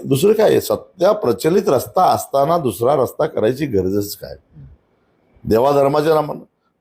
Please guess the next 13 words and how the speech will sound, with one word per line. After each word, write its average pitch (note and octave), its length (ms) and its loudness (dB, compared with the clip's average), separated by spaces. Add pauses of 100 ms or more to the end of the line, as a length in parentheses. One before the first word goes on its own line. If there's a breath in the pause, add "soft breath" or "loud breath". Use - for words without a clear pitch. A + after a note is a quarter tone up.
तुम्ही C3 160 -2
नागपूरहून D#3 640 0
निघाला, D3+ 400 2 (1000)
तुम्ही C#3+ 440 4
पोहरादेवीला C#3+ 760 0
गेला, D3 380 -2 (880)
तुम्ही B2 420 2
औंढा A#2+ 320 2
नागनाथला C#3+ 460 0
गेला, C#3+ 200 4
परळी C3 320 2
वैजनाथला C#3+ 480 0
गेला, C#3+ 320 -6